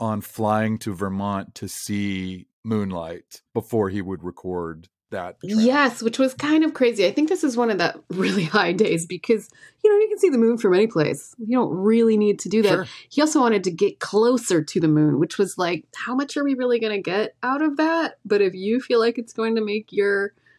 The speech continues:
Speaker 2: you know, your heart sing, "Let's go ahead." And he wanted to walk up the stairs of a lighthouse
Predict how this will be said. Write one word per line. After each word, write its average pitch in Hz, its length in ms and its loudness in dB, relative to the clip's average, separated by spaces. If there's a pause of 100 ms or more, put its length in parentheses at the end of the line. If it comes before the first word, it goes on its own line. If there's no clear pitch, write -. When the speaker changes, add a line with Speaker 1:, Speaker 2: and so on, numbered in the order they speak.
(140)
Speaker 2:
you 208 140 0
know, 196 180 2
your 202 300 0
heart 214 260 0
sing, 202 400 0 (140)
"Let's 185 340 -2
go 208 160 2
ahead." 208 400 4
And 175 380 0
he 196 320 -6
wanted 170 360 0 (140)
to 170 300 2
walk 190 400 2
up 214 100 -2
the 202 80 2
stairs 175 460 -2
of 165 100 -2
a 165 60 -2
lighthouse 180 960 0